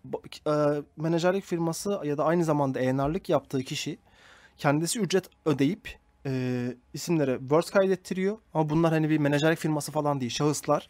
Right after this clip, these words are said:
Mesela M A D var benim bildiğim bunu yapan mesela. E, ve, e, daha sonrasında bunları çok, e, yeri geliyor fahiş fiyatlara, yeri geliyor kam-, e, "Discount yaptım, işte liste, elimde şu isimlerin şu B P M aralarında düetleri var, satıyorum." diyor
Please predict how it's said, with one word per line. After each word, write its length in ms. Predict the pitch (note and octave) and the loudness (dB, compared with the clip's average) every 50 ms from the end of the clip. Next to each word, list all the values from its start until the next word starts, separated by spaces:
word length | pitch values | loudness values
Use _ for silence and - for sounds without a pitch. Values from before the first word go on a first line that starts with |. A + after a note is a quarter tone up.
| _ _ | _ _
Mesela 380 | E3+ C#3 C#3 B2 - - F3 E3 | -8 -8 -6 -6 2 4 6 8
M 100 | F3 E3+ | 8 8
A 100 | E3+ D3 | 8 6
D 120 | C#3 B2+ | 4 2
var 160 | A#2 A#2 A2+ A#2+ B2 | 0 -2 -6 -6 -6
benim 220 | B2 B2 B2 A#2+ A#2+ | -6 -4 -4 -4 -6
bildiğim 320 | A#2+ A#2 A#2 B2 A#2+ A#2 | -6 -8 -6 -8 -8 -6
bunu 140 | A#2+ A#2+ A#2+ | -6 -8 -8
yapan 280 | A#2+ A#2 - A#2 A#2+ - | -8 -8 -10 -10 -10 -10
mesela. 360 | - A2+ - B2 B2+ D#3+ - - - - - _ - - - - - - - - - - _ - _ - | -12 -12 -10 -8 -8 -8 -8 -10 -16 -20 -20 _ -20 -20 -20 -20 -20 -20 -20 -20 -20 -20 _ -18 _ -4
E, 380 | C#3 C3+ C3 C3 B2+ B2+ B2 - - _ _ _ _ _ _ _ _ _ _ _ _ _ _ _ _ _ _ _ _ _ _ _ _ _ _ - | -2 -2 0 -2 -4 -4 -6 -8 -10 _ _ _ _ _ _ _ _ _ _ _ _ _ _ _ _ _ _ _ _ _ _ _ _ _ _ -4
ve, 260 | D#3+ F#3+ A3 A#3 - - - - F#3+ | 0 2 2 2 0 -4 -10 -4 -2
e, 40 | E3+ E3 E3 E3 D#3+ - - - D3+ D#3 | -2 0 0 -2 -4 -6 -8 -4 -2 0
daha 160 | E3 G#3 A3 | 2 2 2
sonrasında 420 | - F#3+ D#3+ D3+ C#3+ - F3 D#3+ | 2 0 0 0 -2 -2 -2 -2
bunları 260 | E3+ F3 D#3 D#3 F3+ | 0 0 0 0 0
çok, 360 | G3+ - A#3 A3 - - D3+ D#3 | 0 0 -2 -2 -2 -4 -2 -2
e, 40 | C#3+ C#3 C#3+ D3 D3 C#3+ C3 E3+ D#3 | -2 -2 -2 -4 -6 -6 -8 -10 2
yeri 180 | D3 E3 F3 F3+ | 4 4 4 6
geliyor 400 | F3 E3 D#3+ D#3 E3 E3 D3+ - - | 4 2 2 2 2 0 0 -2 -8
fahiş 380 | - - D#3 D#3+ E3 E3 - - | -4 0 2 2 2 0 0 -2
fiyatlara, 400 | C#3+ B2+ A#2 - - C3+ C#3+ E3 | -2 -2 -2 -4 -6 -6 -4 0
yeri 240 | D#3+ D#3 D3+ D#3 | 2 2 2 2
geliyor 240 | D3+ D3+ D3 D3 D3 | 2 2 0 0 -2
kam-, 440 | - - D3+ C#3+ - - C3+ D#3 D#3 | 0 -2 -2 -2 -2 -6 -4 -4 -2
e, 300 | D#3 D3+ D3+ D#3 D3+ D3 - - | -2 -2 -2 -4 -8 -10 -8 -4
"Discount 420 | E3+ F3 - - F#3+ F3+ E3+ D#3+ - | -4 -4 0 2 2 2 2 2 0
yaptım, 320 | D3+ C3 - - - E3 | 0 -2 -2 -4 -6 -6
işte 220 | C#3+ - - E3 D#3 | -4 -4 -2 -2 -2
liste, 260 | D3+ - - - F3 | -2 -4 0 0 0
elimde 320 | - E3 D#3 E3+ E3 D#3+ | 2 2 0 0 0 0
şu 180 | - - - F#3+ | -2 0 0 0
isimlerin 480 | F3+ F3 - D#3+ D3+ D3 D3+ D#3 E3 | 0 0 0 0 0 0 0 0 -2
şu 240 | D#3 - - - F3+ | -6 -6 -6 -4 -2
B 120 | E3+ D#3 C#3+ | -2 -4 -4
P 140 | - D3+ | -4 -4
M 80 | C#3 C#3 | -4 -4
aralarında 380 | C3+ C3 - C3+ C#3 C#3 C3 C#3 | -6 -6 -8 -8 -8 -8 -2 2
düetleri 440 | E3 E3+ F3 - F3+ F3+ F3+ F3 | 2 2 2 2 -2 0 0 2
var, 120 | F3 F3+ F#3 | 2 0 0
satıyorum." 600 | - - G#3 F#3+ - - F3+ D3+ C3+ A#2+ A#2+ A#2+ | 0 -2 -2 -2 2 2 2 2 2 0 -2 -2
diyor 260 | C3+ D3+ F3+ G#3 | 0 2 2 0